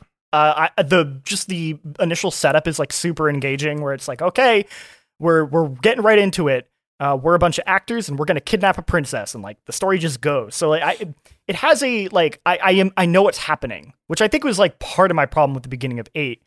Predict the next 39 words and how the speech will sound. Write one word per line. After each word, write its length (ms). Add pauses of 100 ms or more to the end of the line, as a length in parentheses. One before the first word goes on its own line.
(300)
was, 120
like, 200
eight 300 (340)
is 100
so, 920 (140)
so 400
slow 520
to 100
finally 540
get 260
to, 100
like, 220
what 420
is 160
this 160
game 200
about? 420
Like, 200
what 180
is 140
happening 460
in 120
this 160
game? 220
It 80
takes 240
forever, 1040
and 260
you're 80
just, 240
like, 180
wandering 460
around 520
this 120
school, 460
and 100
you 80
have, 80
like, 180